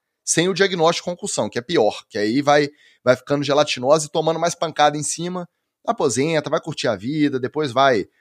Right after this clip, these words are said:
arrumar um, um comentário aí, fazer um pré-jogo, igual tá na moda, todo ex-jogador agora vai pro pré-jogo, vai pro estúdio, vai pra transmissão, beleza, deu o que tinha que dar. Antes da gente se despedir, fa-, faltou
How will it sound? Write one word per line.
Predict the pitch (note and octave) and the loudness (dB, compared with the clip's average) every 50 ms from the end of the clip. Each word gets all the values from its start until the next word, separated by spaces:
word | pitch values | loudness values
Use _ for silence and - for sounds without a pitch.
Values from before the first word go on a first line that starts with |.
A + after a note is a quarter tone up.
| _ _ _ _ _ | _ _ _ _ _
arrumar | - B2+ B2+ C#3 C#3+ D3+ D3+ | -4 -4 0 4 6 6 6
um, | D3 C3+ A#2+ G#2 - | 6 4 0 -4 -6
um | B2+ B2+ B2 A#2+ A2 G2+ - | -6 -4 -4 -4 -6 -4 -4
comentário | - D3+ D3 A#2 G2 - C3+ C3 B2 B2 | -2 -2 0 -2 0 2 2 4 4 2
aí, | C#3 | 0
fazer | - C3 A#2 C3 | -2 -2 -4 -4
um | C3+ | -6
pré-jogo, | C3+ - A#2 G#2 F#2+ F#2 B2+ D3 C#3+ A2+ | -4 -4 -4 -4 -2 -2 -2 -2 -2 -4
igual | G2 G2+ G#2+ A#2 A#2 G#2+ F#2+ F#2 E2+ - _ _ _ _ _ _ _ | -4 0 2 2 2 2 0 -4 -8 -12 _ _ _ _ _ _ _
tá | C3 B2+ | 0 2
na | A#2 | 2
moda, | A2 A#2+ C#3+ D3+ C#3 B2 A2+ | 2 2 4 4 4 4 2
todo | G2+ - C#3+ D3 C#3+ C#3 | -2 -6 -6 -2 -2 -2
ex-jogador | C#3 B2 C3+ A#2+ A2 G2 G2+ A#2+ A2+ | -2 -2 -2 -2 -2 -2 -2 -4 -4
agora | G2+ A2+ A2+ G#2+ | -2 -2 -2 -2
vai | G#2 A2 G2+ | -2 -4 -6
pro | - _ | -6 _
pré-jogo, | - G2+ F2+ F2 G#2 C3 D#3+ E3+ D#3+ D3 B2+ A2+ | -10 -10 -10 -6 -2 0 2 2 0 0 -2 -6
vai | A2 A2+ A2+ G#2+ F#2 | -6 -4 -4 -4 -4
pro | F2 - - A2+ | -6 -10 -12 -12
estúdio, | - - - - G#3+ A3 G#3 F3+ C#3+ A2+ B2 A2+ G#2 F#2+ - _ _ _ _ _ _ | -10 -8 -4 -2 0 2 2 2 0 0 -4 -6 -6 -6 -10 _ _ _ _ _ _
vai | - C3+ C#3 | 0 0 2
pra | C#3 | 0
transmissão, | - - C3+ A#2+ A#2 A2+ - - D#3+ E3 E3+ D#3+ | -2 -2 -4 -4 -4 -6 -4 -2 -2 -2 -2 -4
beleza, | D3 E3 D3 B2 B2+ D3 D3 C#3 C#3+ C#3+ C3+ - _ _ _ _ _ _ _ _ | -4 -4 -4 -2 0 -2 -2 -2 -4 -8 -10 -12 _ _ _ _ _ _ _ _
deu | - A2 C#3+ D#3+ | -2 0 0 0
o | D3+ | 0
que | - | -2
tinha | - E3+ D3+ | -6 -8 -8
que | - D#3+ | -4 -2
dar. | B2 F2+ C#2+ - _ _ _ _ _ _ _ _ _ _ _ _ | -2 -2 -2 -4 _ _ _ _ _ _ _ _ _ _ _ _
Antes | - B3 A#3+ | 2 2 4
da | G#3 A#3 G#3 | 4 4 4
gente | G3 G#3 G3+ - | 4 0 -2 -4
se | G3 | -8
despedir, | F3 D#3+ - - E3+ C3 A#2 F#3+ G#3+ F3 - - _ | -10 -10 -8 -6 -4 -2 -2 0 0 0 -2 -4 _
fa-, | - - - F3+ - - - | -8 -4 -2 -2 -2 -4 -12
faltou | D3 - - - - F3+ F3+ E3+ C#3+ - _ D#3+ F3+ F#3 D#3+ | -20 -20 -12 -2 2 2 2 2 0 -2 _ 0 2 2 0